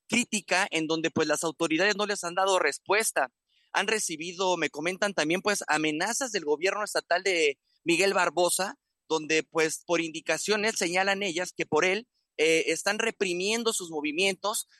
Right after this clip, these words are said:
han tenido distintos altercados con el gobierno estatal, por lo que ahora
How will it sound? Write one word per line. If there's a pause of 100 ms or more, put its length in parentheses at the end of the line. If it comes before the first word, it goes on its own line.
han
tenido
distintos
altercados
con
el
gobierno
estatal,
por
lo
que
ahora